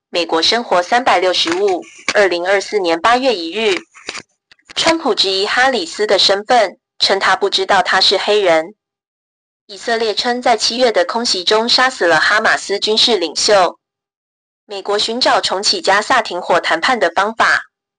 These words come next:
布莱恩·纳尔逊离开财政部为哈里斯总统竞选提供建议。当J D 万斯受到攻击时，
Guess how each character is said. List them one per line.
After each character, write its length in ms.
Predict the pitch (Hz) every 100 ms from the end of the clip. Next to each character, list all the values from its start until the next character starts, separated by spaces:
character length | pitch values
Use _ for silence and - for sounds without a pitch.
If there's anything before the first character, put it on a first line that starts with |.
| _ _ _ _ _
布 140 | - 285
莱 220 | 202 190
恩· 260 | 220 240 254 _ _
纳 160 | 226 196
尔 120 | 165
逊 260 | 202 214
离 100 | 180
开 240 | 170 214 214
财 200 | - 170
政 200 | 214 196
部 180 | 196 175
为 160 | 180
哈 220 | 175 202
里 180 | 214 175
斯 220 | - 208
总 200 | 214 180 190
统 200 | 208 170
竞 180 | 190 180
选 180 | 165
提 160 | 143 165
供 220 | 190 196
建 260 | 208 226 202
议。 300 | 214 180 - _ _ _ _ _ _ _ _ -
当 180 | 262 277
J 220 | 262 247
D 140 | 233
万 200 | 214 202
斯 240 | - 214 220
受 200 | 254 220
到 160 | 196
攻 180 | 214 226
击 160 | 202 175
时， 460 | - 165 170 202